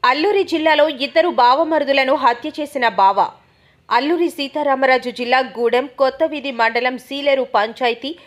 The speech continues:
చింతపల్లి క్యాంపులో ఆదివారం అర్ధరాత్రి జంట హత్యలు జరిగాయి. అక్కని ఎందుకో కొడుతున్నావని అడిగినందుకు బామ్మర్దులను పాశవికంగా బావ హత్య చేసిన ఘటన కలకలం సృష్టించింది.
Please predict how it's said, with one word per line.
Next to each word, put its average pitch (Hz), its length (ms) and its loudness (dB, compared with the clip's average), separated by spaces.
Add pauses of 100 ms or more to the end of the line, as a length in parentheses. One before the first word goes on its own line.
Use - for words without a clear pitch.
(280)
చింతపల్లి 330 500 0
క్యాంపులో 269 480 0
ఆదివారం 254 560 2
అర్ధరాత్రి 254 600 -2
జంట 220 340 -4
హత్యలు 269 380 -2
జరిగాయి. 208 480 -6 (500)
అక్కని 392 460 0
ఎందుకో 320 420 0
కొడుతున్నావని 294 720 0
అడిగినందుకు 269 640 -2
బామ్మర్దులను 254 880 0 (180)
పాశవికంగా 254 680 0
బావ 226 320 2
హత్య 247 340 -2 (100)
చేసిన 262 240 -4
ఘటన 226 480 0 (420)
కలకలం 285 420 2
సృష్టించింది. 220 640 -10